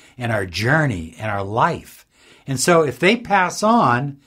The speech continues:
it's not uncommon that they'll show up in your dream. It's not literally them,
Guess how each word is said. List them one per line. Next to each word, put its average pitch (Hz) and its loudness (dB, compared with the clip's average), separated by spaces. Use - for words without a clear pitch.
it's - -12
not 214 4
uncommon 147 0
that 147 -2
they'll 156 0
show 139 0
up 127 0
in 131 -2
your 123 -2
dream. 123 0
It's 190 0
not 226 2
literally 165 4
them, 107 -2